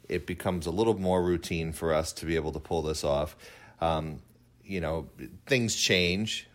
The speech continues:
We try to, of course, keep the thing fresh, so it's not just that thing at the beach again. You know, we always have new entertainment every year. We try to,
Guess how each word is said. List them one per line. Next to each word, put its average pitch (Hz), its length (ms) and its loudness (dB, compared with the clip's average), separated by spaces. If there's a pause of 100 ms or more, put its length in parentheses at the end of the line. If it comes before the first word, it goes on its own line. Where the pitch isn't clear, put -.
We 90 120 -4
try 95 220 4
to, 76 80 0
of 73 60 -4
course, 85 220 0
keep - 260 -8
the 80 80 -4
thing 73 260 -6
fresh, 80 460 2
so 78 120 -2
it's 71 160 -4
not 78 220 -2
just - 240 -4
that 69 200 -2
thing 82 220 -2
at 71 120 -6
the 67 80 -10
beach - 280 -4
again. 62 380 -6 (480)
You 73 60 -8
know, 69 120 -6
we 76 120 -4
always 85 300 0
have 73 160 -4
new 80 140 -4
entertainment 76 580 -4
every 73 280 -4
year. 71 320 -2 (480)
We 80 80 -6
try 87 240 2
to, 76 240 -2